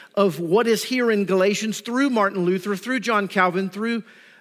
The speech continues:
the theologians of the Reformation, sparked one of the most phenomenal history-shaping church renewal movements there ever was.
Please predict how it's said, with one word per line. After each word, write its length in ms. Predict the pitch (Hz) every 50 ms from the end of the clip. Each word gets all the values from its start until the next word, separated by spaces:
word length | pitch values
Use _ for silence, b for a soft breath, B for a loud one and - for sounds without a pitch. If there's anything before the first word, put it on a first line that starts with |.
| B B _
the 240 | 180 156 196 185
theologians 720 | 170 185 - 214 208 190 180 180 180 175 175 180 170 151
of 80 | 170 151
the 80 | 156 156
Reformation, 640 | 165 165 165 175 165 156 160 160 - - 180 165
sparked 720 | - - - - - - 262 285 277 220 196 214 208 -
one 180 | 196 214 226 226
of 120 | 226 190
the 100 | 175 208
most 280 | 202 208 214 202 - - B B B B B B B _ _ _ _ _ _ _ _
phenomenal 1000 | _ _ - 240 208 208 220 233 285 311 339 330 262 240 220 196 175 160 135 117 - - - b b b b b b b b b b b b b b
history-shaping 1000 | b - 277 240 - - - 247 226 220 196 - - - 226 208 - 202 190 180
church 320 | - - 214 196 - -
renewal 340 | 180 185 175 180 180 170 170
movements 440 | 165 160 156 143 139 160 147 139 -
there 180 | 156 151 156 160
ever 200 | 151 135 139 135
was. 440 | 131 120 123 - - - - -